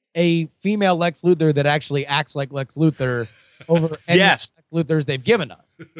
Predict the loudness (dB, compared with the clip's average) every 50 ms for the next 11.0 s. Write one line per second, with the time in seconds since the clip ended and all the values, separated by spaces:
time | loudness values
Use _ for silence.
0 | -20 _ _ -18 _ -4 -4 -4 -2 0 0 2 2 2 2 0 -4 -6 -6 -6
1 | -8 -8 -8 -8 -8 -8 -6 -4 -2 -2 -2 -2 -4 -6 -6 -6 -6 -8 -8 -8
2 | -8 -6 -6 -6 -6 -4 -6 -6 -4 -4 -6 -2 0 2 2 2 0 -2 -2 -2
3 | -2 -2 -2 -4 0 2 2 2 2 0 -2 -2 -4 -4 -4 -10 -10 -4 -4 -4
4 | -2 0 -2 -2 -2 0 -2 -2 -2 -2 -8 -10 -8 -8 -6 -6 -6 -8 -8 -6
5 | -6 -2 -2 -2 -2 -2 -4 -10 -10 _ _ _ _ _ _ _ _ -4 0 2
6 | 2 2 0 -4 -4 -2 -2 -2 -2 -4 -6 -4 -2 -2 2 2 2 2 2 0
7 | -2 -2 0 0 0 0 0 -2 -4 -4 -6 -10 -8 -6 -4 -4 -4 -4 -6 -8
8 | -8 -6 -6 -4 -2 -2 -4 -6 -6 -10 -8 -6 -4 -4 -2 -2 -2 -2 -2 -4
9 | -6 -8 -4 -2 -2 -2 -2 0 0 0 0 2 2 2 4 4 4 4 4 4
10 | 2 0 -4 -8 -6 -4 -2 -2 -2 -2 -2 -4 -4 -6 -8 -10 -10 -10 -10 -14